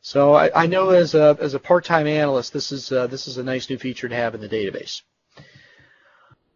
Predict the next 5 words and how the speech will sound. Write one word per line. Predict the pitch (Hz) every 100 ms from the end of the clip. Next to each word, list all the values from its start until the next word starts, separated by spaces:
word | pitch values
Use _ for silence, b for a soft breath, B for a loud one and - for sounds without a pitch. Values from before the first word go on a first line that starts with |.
| _ _ _ _
Well, | - 196
there | 202 214
are |
also | - 277 311 - 202 175
two | 170 - 175 165 160 151 151